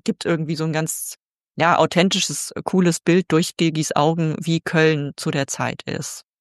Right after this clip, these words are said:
Und genau, man hat in der Handlung hier eigentlich alles dabei, also Drama, Traurigkeit, aber auch eben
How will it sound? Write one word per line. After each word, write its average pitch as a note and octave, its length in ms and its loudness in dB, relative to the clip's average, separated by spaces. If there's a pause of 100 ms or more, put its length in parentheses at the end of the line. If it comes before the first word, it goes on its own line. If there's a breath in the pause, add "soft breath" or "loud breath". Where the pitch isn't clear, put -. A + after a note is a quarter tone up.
(540)
Und D#3 600 0
genau, B3+ 240 6
man C#3 160 0
hat E3+ 120 0
in E3+ 120 -2
der D3+ 100 2
Handlung F3 240 0
hier E3+ 160 2
eigentlich E3 300 -2
alles F3 300 -2
dabei, D#3 460 2
also D3+ 200 -4
Drama, D3+ 540 0
Traurigkeit, D3+ 800 0
aber D3+ 200 4
auch - 160 2
eben D3 320 -2